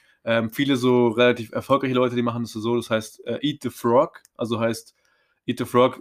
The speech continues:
ist quasi so, wenn du es übersetzen möchtest, äh, "Iss den Frosch". Also heißt, "Mach das Unangenehme zuerst".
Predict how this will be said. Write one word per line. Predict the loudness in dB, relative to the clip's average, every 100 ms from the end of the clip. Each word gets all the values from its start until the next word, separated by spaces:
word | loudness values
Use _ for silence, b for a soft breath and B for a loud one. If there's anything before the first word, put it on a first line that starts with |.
| -14
ist | -14 -6
quasi | 2 2 2
so, | 0 0 0 -2
wenn |
du | -6
es | -6
übersetzen | -6 -8 -6
möchtest, | -6 -6 -14 -18 -16
äh, | -14
"Iss | -14
den | -14 -8
Frosch". | 0 0 0 _ b b b
Also | -2 2
heißt, | 2 0
"Mach | -8
das | -6
Unangenehme | 2 4 4 2 0
zuerst". | -2 0 0 0 -12